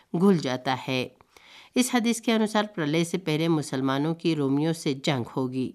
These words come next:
इस जंग में काफ़ी नुकसान उठाने के बाद अंततः मुसलमान दाबिक पर कब्जा करने में सफल होंगे। विशेष बात यह है कि दाइश के अनुसार हदीस में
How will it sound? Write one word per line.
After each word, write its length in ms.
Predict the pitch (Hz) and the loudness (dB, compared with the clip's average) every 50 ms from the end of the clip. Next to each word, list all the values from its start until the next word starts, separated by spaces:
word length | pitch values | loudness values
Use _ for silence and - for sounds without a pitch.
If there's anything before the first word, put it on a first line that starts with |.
| _ _ - | _ _ 2
इस 200 | 233 208 220 - | 2 2 2 4
जंग 180 | 254 247 254 | 4 4 6
में 160 | 269 269 277 269 | 6 6 4 4
काफ़ी 380 | - 196 170 170 170 - 196 | 4 4 4 4 4 4 4
नुकसान 420 | 190 185 151 - - - 165 165 160 | 4 4 2 0 -2 -2 0 0 0
उठाने 420 | - 139 135 143 151 143 156 165 | -2 -4 -4 -2 -2 0 0 0
के 160 | 165 - 165 | 0 0 0
बाद 240 | 165 175 170 170 175 | 2 4 4 2 2
अंततः 680 | - - 151 156 160 - 170 156 - 175 147 127 120 - - _ - | 0 -2 -2 -2 -2 -2 -4 -4 -2 0 0 0 0 -2 -6 _ -2
मुसलमान 500 | 190 175 - 190 170 185 196 202 214 202 | -2 0 2 2 2 4 2 2 0 0
दाबिक 400 | 170 151 139 135 160 160 160 - | 2 2 2 2 2 -2 -2 -4
पर 100 | 156 143 | -6 -4
कब्जा 360 | 147 - 143 135 - 147 135 | -4 -4 -4 -4 -2 -4 -4
करने 300 | 131 - 139 135 165 170 | -4 -4 -4 -2 0 0
में 140 | 175 170 175 | 0 0 0
सफल 400 | 170 - 170 131 - - 131 131 | 0 -2 -4 -4 -2 -4 -4 -4
होंगे। 480 | 127 139 139 131 123 131 131 135 127 - - _ _ _ _ - | -2 -2 -2 -2 0 0 0 0 -2 -4 -10 _ _ _ _ -4
विशेष 320 | 160 - - 170 147 - - | -2 0 2 2 0 0 0
बात 240 | 147 139 139 - - | -2 -2 -2 -2 -4
यह 120 | 120 139 | -4 -2
है 120 | 143 165 175 | -2 -2 -2
कि 140 | - 180 | -2 -2
दाइश 300 | 156 151 135 135 139 135 | -2 0 0 -2 -2 -2
के 120 | - - 143 | -4 -4 -4
अनुसार 400 | 127 135 135 - 165 160 165 156 - | -2 -2 -2 -2 -2 -2 -2 -4 -6
हदीस 360 | 156 151 165 214 220 - - | -6 -2 -2 -2 0 2 2
में 200 | 180 156 147 143 | 2 4 2 2